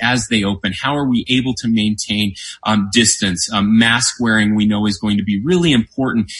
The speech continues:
in those areas where we are in close proximity to limit the, uh, the, the, the possibility of, of infection or spread. How do we disinfect those areas, uh, to make sure that we're not leaving behind, you know, traces of the virus if you have an infected person come in there?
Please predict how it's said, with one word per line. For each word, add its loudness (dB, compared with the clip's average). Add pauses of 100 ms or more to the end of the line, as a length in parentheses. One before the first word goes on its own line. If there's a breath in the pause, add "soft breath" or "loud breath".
(120)
in 4
those 2
areas 2
where 2
we 2
are 0
in 0
close -4
proximity -4
to -6
limit 0
the, 0
uh, -2
the, -2
the, -4
the 0
possibility -2
of, -4 (100)
of -4
infection -4
or -4
spread. -6 (240 loud breath)
How -4
do 2
we 4
disinfect 0 (100)
those -2
areas, 0 (220 loud breath)
uh, 0
to -2
make 0
sure -2
that -4
we're -2
not -2
leaving 2
behind, -2 (120)
you -6
know, -4
traces -4
of -6
the -6
virus -6
if -12
you -4
have -4
an -2
infected -8
person -8
come -8
in 0
there? -2